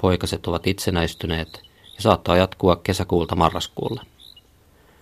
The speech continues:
Suomessa on rengastettu joitakin satoja isokäpylintuja, mutta rengaslöytöjä on tehty vain kourallinen.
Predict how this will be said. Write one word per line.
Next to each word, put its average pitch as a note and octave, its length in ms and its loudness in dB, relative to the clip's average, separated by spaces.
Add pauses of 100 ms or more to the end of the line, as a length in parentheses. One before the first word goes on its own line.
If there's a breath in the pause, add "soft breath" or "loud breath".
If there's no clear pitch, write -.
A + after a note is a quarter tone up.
(640 soft breath)
Suomessa A#2+ 420 2
on G2 100 0
rengastettu G#2 560 0
joitakin G2+ 400 0
satoja F#2 420 2
isokäpylintuja, E2 920 -2 (640 soft breath)
mutta - 200 -2
rengaslöytöjä E2+ 760 2
on E2+ 100 0
tehty F2 360 0
vain E2+ 180 0
kourallinen. E2+ 680 2